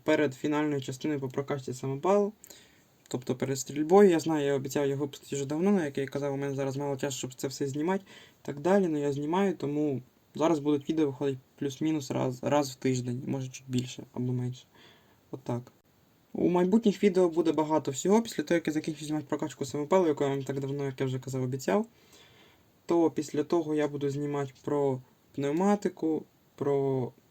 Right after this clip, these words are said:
хочу взагалі зробити нову гвинтівку повністю, тільки вже із патронником,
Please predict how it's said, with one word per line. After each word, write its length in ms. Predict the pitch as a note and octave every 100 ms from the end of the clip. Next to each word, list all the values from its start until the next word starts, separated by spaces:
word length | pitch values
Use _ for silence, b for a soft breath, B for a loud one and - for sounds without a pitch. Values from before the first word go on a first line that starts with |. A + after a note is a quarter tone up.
| - C3
хочу 180 | D3+ D3+
взагалі 320 | C#3+ C#3+ D3+
зробити 400 | C#3+ C#3 C3+ C3+
нову 160 | C#3 C#3
гвинтівку 540 | C#3 C#3+ G3 G3 D3
повністю, 500 | - D3+ D3 C3+ -
тільки 260 | C3+ C3 C3+
вже 260 | C3+ C#3
із 260 | B2+ B2+ B2
патронником, 800 | B2+ C3 F3 F#3+ F3 E3 D#3 D3+